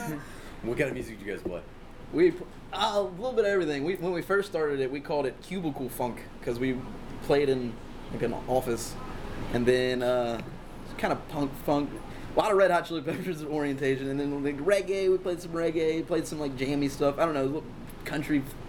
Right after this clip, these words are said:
Speaker 2: flares in there. Played a little everything. So.
Speaker 1: Very versatile.
Speaker 2: Yeah,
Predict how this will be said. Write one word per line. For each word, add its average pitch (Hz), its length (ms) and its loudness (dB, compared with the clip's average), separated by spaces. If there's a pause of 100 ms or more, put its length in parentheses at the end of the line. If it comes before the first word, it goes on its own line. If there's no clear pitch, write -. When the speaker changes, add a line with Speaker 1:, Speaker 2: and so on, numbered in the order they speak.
Speaker 2:
flares 139 440 4
in 131 100 0
there. 135 260 -2 (100)
Played 170 120 4
a 156 40 4
little 143 140 6
everything. 120 360 2 (760)
So. 113 200 0 (640)
Speaker 1:
Very 90 340 0
versatile. 110 920 -2
Speaker 2:
Yeah, 175 260 2